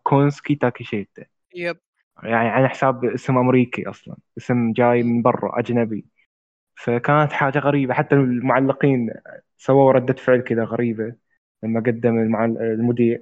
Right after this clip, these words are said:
Speaker 1: فتقدر تقول هنا إن تاكاشيتا نفس ما قلت أنت صار يت-، يتعالى على دي دي تي، فه-، تمحورت قصة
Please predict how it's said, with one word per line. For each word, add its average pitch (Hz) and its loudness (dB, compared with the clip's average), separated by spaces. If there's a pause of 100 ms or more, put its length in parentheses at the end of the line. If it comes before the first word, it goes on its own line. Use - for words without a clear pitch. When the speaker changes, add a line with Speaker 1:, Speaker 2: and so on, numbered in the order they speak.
(880)
Speaker 1:
فتقدر 170 4
تقول 170 8
هنا 165 2
إن 160 0
تاكاشيتا 156 -4
نفس 160 -4
ما 147 2
قلت 147 -6
أنت 143 -2
صار 160 0 (920)
يت-، 135 0
يتعالى 139 2
على 120 -2
دي 120 -2
دي 123 0
تي، 120 -6 (1200)
فه-، 131 2 (100)
تمحورت 156 2
قصة 131 -6